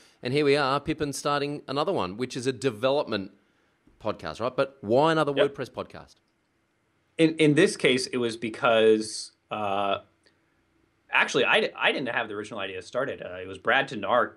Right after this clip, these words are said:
Speaker 2: came to me and said, "Hey, would you wanna start a podcast with me?" But we both had the same idea, and that was that we wanted to have a podcast where we could just talk about development. We could talk about the nitty-gritty details of code and not worry about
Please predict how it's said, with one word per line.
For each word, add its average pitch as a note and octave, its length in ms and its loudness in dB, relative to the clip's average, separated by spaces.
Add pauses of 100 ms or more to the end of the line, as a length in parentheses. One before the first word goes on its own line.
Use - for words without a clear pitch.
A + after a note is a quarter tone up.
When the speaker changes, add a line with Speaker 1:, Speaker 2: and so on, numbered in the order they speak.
(160)
Speaker 2:
came A2+ 220 -2
to F#2+ 80 -6
me G2 180 -4
and G2 120 -6
said, F#2 200 -6
"Hey, C3+ 380 0
would G2+ 120 -6
you G2+ 80 -6
wanna G#2 160 -4
start G2 180 0
a - 40 -12
podcast G2+ 400 -2
with F#2+ 140 -10
me?" E2+ 160 -12 (200)
But C#3+ 100 8
we D3+ 80 8
both F#3+ 260 4
had E3 140 0
the B2 60 -6
same B2 240 0
idea, G#2 520 0 (280)
and C3 140 -2
that D#3+ 120 4
was G3 120 2
that E3 80 0
we C3 100 0
wanted C#3+ 320 -2
to G3 60 0
have E3 160 2
a A#2 60 -2
podcast G2+ 520 -4
where F#2+ 460 -6 (240)
we A#2+ 180 -4
could B2 220 -2
just D3+ 360 2
talk G#2+ 280 -2
about G#2 220 -4
development. F2 440 -8 (200)
We B2 120 -2
could D#3 160 2
talk C#3 240 0
about A2+ 260 2
the G#2+ 80 -2
nitty-gritty C3+ 640 2
details G#2+ 420 0
of G#2+ 120 -8
code F#2 400 -2 (220)
and A#2+ 220 2
not C#3 300 2
worry A2 460 2
about G2 460 -2